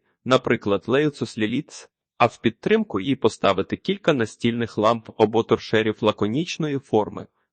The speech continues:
В сучасний інтер'єр також органічно впишуться ретролюстри з лампочками Едісона,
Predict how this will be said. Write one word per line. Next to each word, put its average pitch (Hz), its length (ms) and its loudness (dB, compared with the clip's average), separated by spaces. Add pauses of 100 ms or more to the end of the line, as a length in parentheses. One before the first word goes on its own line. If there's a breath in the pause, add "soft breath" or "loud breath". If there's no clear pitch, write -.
В - 100 -20
сучасний 110 680 -2
інтер'єр 113 540 0
також - 460 0
органічно 113 640 -4
впишуться - 640 -4
ретролюстри 107 640 -6
з 110 100 -8
лампочками 110 800 -2
Едісона, 110 560 -4